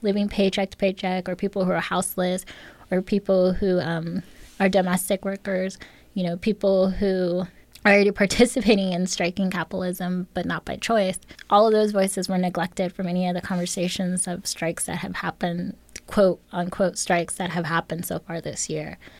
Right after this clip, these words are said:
There's a lot that takes to actually really implement something that is going to try to halt the machine of capitalism.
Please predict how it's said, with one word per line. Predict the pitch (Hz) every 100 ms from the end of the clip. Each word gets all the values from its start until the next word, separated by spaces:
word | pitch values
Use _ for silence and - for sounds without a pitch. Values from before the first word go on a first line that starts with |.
| _
There's | 175 175
a | 170
lot | 156 143
that | 151 -
takes | - 185 180 -
to | 185
actually | 175 - - 190 180
really | 180 190 175
implement | 175 180 185 165 156
something | - 170 - 170 170
that | 165 160 - -
is | 180
going | 175 170
to | 175
try | 170
to | 160
halt | 165 175 170 175 -
the | 165
machine | 165 - 170 170
of | -
capitalism. | 165 - 175 170 180 -